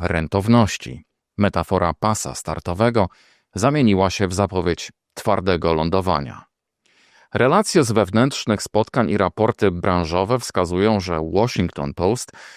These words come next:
stracił około siedemdziesięciu siedmiu milionów dolarów w dwa tysiące dwudziestym trzecim roku. Łączne straty za lata dwa tysiące dwadzieścia trzy dwadzieścia cztery to około stu siedemdziesięciu siedmiu milionów.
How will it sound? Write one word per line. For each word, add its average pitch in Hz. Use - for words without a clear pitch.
stracił 151
około 120
siedemdziesięciu 107
siedmiu 107
milionów 104
dolarów 92
w 101
dwa 90
tysiące 90
dwudziestym 87
trzecim -
roku. 82
Łączne 110
straty 107
za 98
lata 98
dwa 95
tysiące 98
dwadzieścia 90
trzy -
dwadzieścia 90
cztery 135
to 123
około 120
stu -
siedemdziesięciu 107
siedmiu 90
milionów. 76